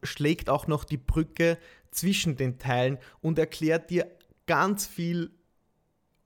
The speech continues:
um das Half-Life-Universum, was seit Jahrzehnten ein Mysterium war für viele Spieler.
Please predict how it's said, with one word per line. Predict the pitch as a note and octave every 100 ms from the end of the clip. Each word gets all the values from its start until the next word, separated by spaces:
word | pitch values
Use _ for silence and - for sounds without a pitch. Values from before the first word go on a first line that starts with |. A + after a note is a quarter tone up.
| -
um | F3 F#3
das | F3 E3+
Half-Life-Universum, | D#3 C3+ C3 C3+ C3 C3+ C3+ B2+ C3 B2+ C3+ - - -
was | C#3 C3
seit | D#3 C#3+ C#3+
Jahrzehnten | C#3+ - - D3+ E3 E3+ D#3 D3 D3 B2+ _ _ _ _ _ _ _ _ -
ein | C#3+ C#3+
Mysterium | C#3+ D3+ - C#3 B2+ A2 A2
war | G#2+ A2
für | B2+ A#2+
viele | - A#2+
Spieler. | A#2 - A#2+ A#2 A2+ A#2+